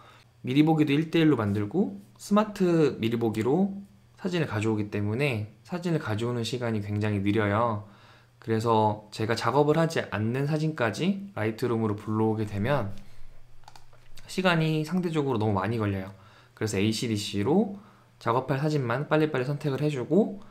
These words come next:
그리고 그 다음에 라이트룸으로 가지고 와서 작업을 해야 시간적으로 훨씬 효율성 있게 작업을 할 수 있어요. 음, 저처럼 촬영 컷수가 많지 않으면 라이트룸에서 한 번에 작업을 해줘도 괜찮아요. 네, 다 불러와줬죠? 보면은 이제 설명을 하기 전에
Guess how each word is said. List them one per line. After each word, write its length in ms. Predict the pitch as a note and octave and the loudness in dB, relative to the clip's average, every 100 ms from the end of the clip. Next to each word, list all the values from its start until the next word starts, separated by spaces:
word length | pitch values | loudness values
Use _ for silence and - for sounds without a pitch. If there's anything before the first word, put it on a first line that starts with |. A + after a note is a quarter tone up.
| - | -10
그리고 280 | - G#2+ G#2 | -6 -4 -4
그 140 | A2+ | -6
다음에 560 | G#2 G#2+ G#2+ B2 F#3+ G3 | -4 0 0 0 0 -2
라이트룸으로 600 | G2+ G#2 G2+ A2 G#2 G2 | -2 -4 -4 -4 -2 -4
가지고 360 | G2 G2+ G2+ G2+ | -6 -8 -4 -4
와서 500 | F#2 F2+ E3 G3 - | -4 0 0 -2 -8
작업을 380 | - G2+ G2 G#2 | -8 -6 -4 -4
해야 280 | B2+ D#3+ F#3+ | -2 -2 -4
시간적으로 800 | - F3 D#3+ C3 A2+ D#3 F#3+ - | -4 -2 0 0 -2 -2 -4 -6
훨씬 400 | D3+ - C3+ E3 - | -4 -4 -6 -8 -4
효율성 340 | E3 E3 D#3+ | -4 -2 -2
있게 140 | A2+ G#2+ | -4 -8
작업을 340 | G#2 G2+ G2+ | -8 -4 -2
할 100 | A2+ | -4
수 140 | - F#2+ | -4 -10
있어요. 340 | - F#2+ F#2 - _ _ - | -8 -8 -8 -16 _ _ -12
음, 80 | G#2+ | -8
저처럼 380 | G#2 G#2 C#3+ C3 | -6 -2 0 0
촬영 240 | F#3+ G3 | 2 2
컷수가 340 | G3 G3 D#3+ | 2 0 2
많지 300 | A2 G2+ G2+ | 2 0 -2
않으면 420 | G2+ F#2+ A#2 C#3+ G#2 | -4 -2 0 0 0
라이트룸에서 720 | F#2+ G#2 B2 A2+ G2+ G2 A2 | -2 -2 -2 -2 -2 -2 -2
한 180 | C#3+ D#3+ | -2 2
번에 180 | E3+ C#3 | 2 2
작업을 340 | G2+ G2 G#2 | -2 -2 -2
해줘도 280 | A#2+ A#2 C#3 | -2 -2 -4
괜찮아요. 520 | A2 G2+ G#2 F2+ F2+ - _ _ _ _ _ _ | -4 -4 -2 -4 -8 -16 _ _ _ _ _ _
네, 240 | - G2+ G2 | -4 -2 -2
다 120 | G2+ | -4
불러와줬죠? 760 | G2+ G#2+ A2+ G2 - D#3 E3 - - - - - - - - - - - - - - - - | 0 2 2 0 2 0 0 -8 -6 -4 -4 -8 -12 -12 -12 -14 -16 -16 -14 -14 -16 -18 -12
보면은 400 | A#2 A#2+ B2 A#2+ | -6 -2 0 0
이제 460 | G#2 G#2+ G#2+ G#2+ G#2+ | 0 0 0 0 0
설명을 360 | E3 F3+ E3 D#3 | 0 2 4 6
하기 200 | D3+ C#3 | 4 2
전에 500 | G#2+ G2+ C#3 A2 | 0 0 0 0